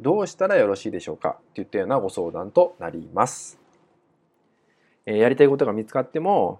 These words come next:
えー、すぐに、えー、不安になっちゃって、まあ、やらない理由ができてしまうっていう方って意外と多かったりするんですよね。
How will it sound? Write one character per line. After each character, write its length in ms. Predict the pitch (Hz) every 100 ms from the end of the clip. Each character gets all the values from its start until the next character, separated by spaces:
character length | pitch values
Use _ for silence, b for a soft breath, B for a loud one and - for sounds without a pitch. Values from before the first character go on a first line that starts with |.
| _ -
え 160 | 87 87
ー、 20 |
す 160 | -
ぐ 100 | 233
に、 140 | 180 - _ -
え 60 | 95
ー、 40 |
不 180 | - 107
安 80 | 98
に 40 |
な 60 | 98
っ 60 |
ち 80 | -
ゃ 40 | -
っ 20 |
て、 340 | - 139 110
ま 80 | -
あ、 20 |
や 140 | 101 123
ら 140 | 185
な 120 | 196
い 140 | 190 180
理 100 | 180
由 160 | 175
が 140 | 165 147
で 100 | 147
き 60 |
て 100 | -
し 160 | 107 -
ま 60 | 92
う 80 | - _ _ _ _ -
っ 0 |
て 60 |
い 20 | 104
う 40 |
方 180 | 104 107
っ 100 | 104
て 320 | - 98 87 143
意 40 |
外 200 | 202 202
と 140 | 202
多 220 | 185 170 156
か 120 | 104
っ 60 | -
た 80 |
り 180 | 85 101
す 140 | - -
る 80 |
ん 60 | 87
で 80 | 80
す 80 | -
よ 100 | -
ね。 240 | 139 160